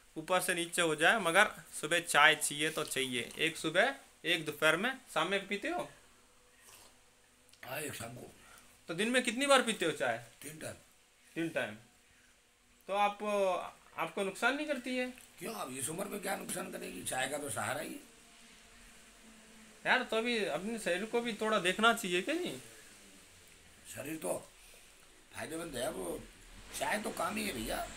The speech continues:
Speaker 2: चाय नहीं चाहिए तो क्या चाहिए?
Speaker 1: मैं बता देता हूँ भैया, इनकी दवाई बहुत चल, चल रही है मालूम है, कम से कम, अ,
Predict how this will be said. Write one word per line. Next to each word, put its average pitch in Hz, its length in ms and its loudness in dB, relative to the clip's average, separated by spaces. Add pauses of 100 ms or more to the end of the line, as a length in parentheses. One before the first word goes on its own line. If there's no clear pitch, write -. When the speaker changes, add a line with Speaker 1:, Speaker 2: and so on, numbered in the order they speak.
(160)
Speaker 2:
चाय 143 180 -4
नहीं 175 120 -6
चाहिए 165 200 -6
तो - 140 -10
क्या - 120 -4
चाहिए? - 240 -6 (680)
Speaker 1:
मैं 196 140 8
बता 196 240 10
देता 214 240 4
हूँ 214 100 4
भैया, 208 440 10 (560)
इनकी 202 380 4
दवाई 190 340 12
बहुत 165 340 8
चल, 185 140 6 (120)
चल 175 120 10
रही 185 160 8
है 185 60 10
मालूम 170 380 6
है, 160 240 6
कम 175 180 2
से 190 200 6
कम, 190 360 4 (420)
अ, 165 680 6